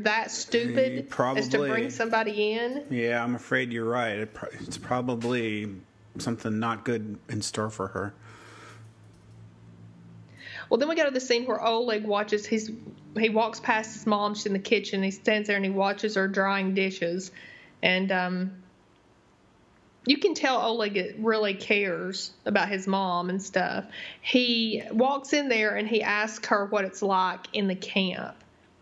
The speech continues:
Speaker 1: And it was really cool. I thought that was pretty powerful, how she stops wiping the dish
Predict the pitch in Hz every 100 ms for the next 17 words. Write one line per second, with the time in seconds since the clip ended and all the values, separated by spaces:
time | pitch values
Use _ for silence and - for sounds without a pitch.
0 | _ _ _ - - 220 269 277 233 277
1 | 285 262 254 254 208 196 214 214 202 -
2 | 220 220 - 208 202 208 196 190 196 196
3 | 202 - 220 196 - 214 202 202 202 190
4 | 208 202 196 -